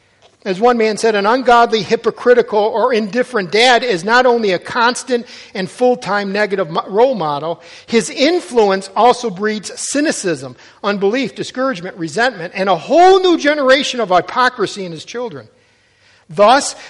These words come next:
the iniquity of the fathers is visited on the children to the third and fourth, but it's because they keep learning it. I mean, yes, we definitely teach. There's no question about that.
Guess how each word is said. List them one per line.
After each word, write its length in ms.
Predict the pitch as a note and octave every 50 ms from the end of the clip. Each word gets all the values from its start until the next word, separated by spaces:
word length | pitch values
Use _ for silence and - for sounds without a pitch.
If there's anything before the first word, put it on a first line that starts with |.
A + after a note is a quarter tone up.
| - _
the 120 | F#3+ A3 A3
iniquity 520 | G#3 G#3 C4 D4+ D4 - D#4+ D#4 D4 C#4
of 100 | B3+ G#3+
the 100 | G3+ G#3
fathers 680 | - - - A3+ A#3+ C4 C4+ C4+ A#3 A3 G3 F#3 - -
is 380 | - G#3 D4 F4+ G4 G4 E4+
visited 500 | C4 G3+ A3+ G#3 F#3+ G3 G3+ F3 F#3+ F3+
on 160 | F#3 F#3 F#3 F3+
the 80 | E3+
children 480 | E3 - - A3+ G#3 G3+ F#3 F#3+ F#3 -
to 80 | E3
the 100 | E3+ E3+
third 320 | D#3+ - - G#3 G3 F#3 D#3+
and 100 | D#3+ D3+
fourth, 640 | - - G#3 G3 F#3+ F3+ - - - - - - _ _
but 140 | - G#3+ A#3
it's 80 | -
because 500 | - - A3+ - - A3+ B3 A#3 - - - - - - _
they 180 | - G#3+ A#3+ C4
keep 360 | B3 - - C#4 B3+ G3+ -
learning 680 | G3 F3+ F#3+ G#3+ A#3 C#4+ E4 F#4 F#4+ F4+ D#4 B3 G#3+ F#3+
it. 320 | D#3+ A#2 A#2 - - - _ _ _ _ _ _ _ _ _ _ _ _ _ _ _ _ _ _ _ _ _ _ _ _ _ _ _ _ _ _ _ _ _ -
I 60 | E3+
mean, 240 | F3 F#3 F3+ G#3 - -
yes, 500 | F3+ D#3+ A3 F#4 F#4+ G3+ - - - F#3+ D#3+
we 100 | E3+ G3
definitely 560 | D#3 C3 G#3+ A#3 C#4 - - C4+ F#3+ F3 D#3+
teach. 500 | D3 - - - D4+ F4+ D#4 - - -
There's 200 | - G3+ F#3+ F3
no 160 | A3+ B3 A#3+ A#3
question 500 | A#3+ - A#3 C4 C#4+ C#4 - A#3+ A3 G3
about 340 | F3 D#3+ F3+ F3 E3+ -
that. 260 | A#3+ B3+ B3+ F#3+ -